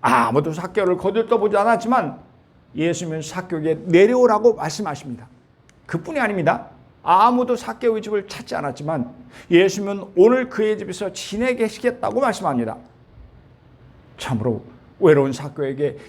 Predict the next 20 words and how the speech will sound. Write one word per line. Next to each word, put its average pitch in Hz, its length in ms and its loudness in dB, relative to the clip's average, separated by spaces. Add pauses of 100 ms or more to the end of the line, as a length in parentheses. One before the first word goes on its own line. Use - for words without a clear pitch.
예수님의 190 520 0
위로의 233 280 2
말씀은 190 480 -4 (340)
한순간 262 960 -2 (440)
삭개오를 131 680 -4
변화시켰습니다. 120 760 -6 (840)
이제 151 200 4
그는 151 300 -2 (160)
외로운 185 300 4
자가 170 180 2
아니라 156 360 0 (480)
기쁨이 190 520 -4
가득한 160 420 -8
자가 143 220 -8
되었습니다. - 480 -14 (280)
그는 202 280 4
지금 214 400 -2
고독한 240 520 2
자가 190 180 0
아니라 170 380 -2